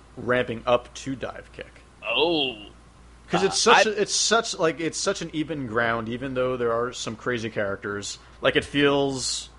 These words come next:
Speaker 1: that even if you're new, you can, you still have a shot.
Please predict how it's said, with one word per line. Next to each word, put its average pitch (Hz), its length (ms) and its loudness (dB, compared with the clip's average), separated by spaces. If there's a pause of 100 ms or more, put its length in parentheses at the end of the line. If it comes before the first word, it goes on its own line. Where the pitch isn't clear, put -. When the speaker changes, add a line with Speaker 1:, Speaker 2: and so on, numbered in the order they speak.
(180)
Speaker 1:
that 135 140 6
even 139 240 0
if 127 100 -4
you're 127 140 0
new, 117 260 -2
you 113 180 -4
can, 127 200 -12
you 131 100 -8
still 127 220 0
have 117 140 0
a 95 40 -6
shot. 82 420 -2